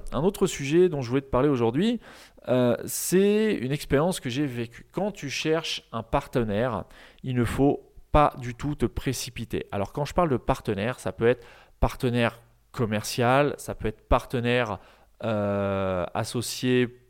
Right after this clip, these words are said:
pour lancer une boutique en ligne, ça peut être partenaire, voilà, peu importe le partenaire. Mais quand tu cherches un partenaire, il faut vraiment, vraiment, vraiment être sûr, euh, de cette ou ces personnes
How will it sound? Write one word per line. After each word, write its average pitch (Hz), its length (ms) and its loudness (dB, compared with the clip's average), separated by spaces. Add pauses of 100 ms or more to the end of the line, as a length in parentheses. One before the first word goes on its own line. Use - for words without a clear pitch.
(160)
pour 123 260 4
lancer 113 320 0
une 113 120 -6
boutique 107 360 -12
en 107 120 4
ligne, 151 340 -2 (300)
ça 113 180 0
peut 123 160 2
être 123 240 0
partenaire, 127 880 2
voilà, 107 260 0 (320)
peu 214 160 8
importe 165 280 2
le 139 80 -2
partenaire. 95 340 -8
Mais 127 80 -8
quand - 160 -2
tu 180 100 -10
cherches - 300 -4
un 110 80 -6
partenaire, 110 720 0 (500)
il 131 100 -6
faut 160 200 4
vraiment, 123 580 0 (100)
vraiment, 107 440 -4
vraiment 101 420 -4
être - 180 -6
sûr, 120 540 0 (480)
euh, 92 640 2 (160)
de 107 220 0
cette - 580 2
ou 127 100 -4
ces - 360 0
personnes 123 720 2